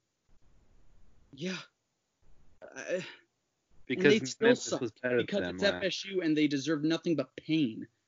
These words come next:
Speaker 2: Yeah.
Speaker 1: But I, dude, I think this year they, like, they will not be good. I would,
Speaker 2: No.
Speaker 1: at, at best, I think they get seven wins.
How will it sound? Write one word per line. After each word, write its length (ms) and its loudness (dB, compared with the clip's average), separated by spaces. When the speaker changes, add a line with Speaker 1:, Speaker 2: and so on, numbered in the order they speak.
Speaker 2:
Yeah. 160 -2
Speaker 1:
But 220 4
I, 120 6
dude, 240 2
I 160 8
think 280 2
this 220 4
year 140 4
they, 220 4
like, 240 -2
they 160 6
will 360 4
not 260 2
be 120 -6
good. 240 -6
I 200 8
would, 260 8
Speaker 2:
No. 100 -12
Speaker 1:
at, 220 2
at 240 -2
best, 280 6
I 100 4
think 260 2
they 100 -2
get 240 0
seven 340 -2
wins. 260 -10